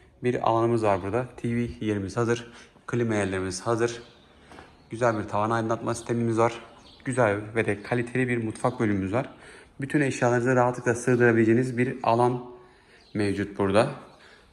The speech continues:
Rahatlıkla bahçeye çıkış vermişler. İstenirse buranın üstü kapatılarak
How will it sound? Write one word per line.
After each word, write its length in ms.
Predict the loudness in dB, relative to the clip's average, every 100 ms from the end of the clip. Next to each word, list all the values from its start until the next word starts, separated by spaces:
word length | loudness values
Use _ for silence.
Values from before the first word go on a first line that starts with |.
| -6
Rahatlıkla 580 | 2 2 2 -4 -2 -2 -4 -14 -20 -20 -20 -20 -4
bahçeye 380 | -4 -2 -4 -6
çıkış 280 | -6 -8 0
vermişler. 540 | 0 0 0 0 -2 -18 -20 -20 -20 -20 -20 -12
İstenirse 500 | -8 -2 -2 -2 -2
buranın 240 | 0 0 0
üstü 200 | -4 -8
kapatılarak 600 | -6 -6 -2 0 0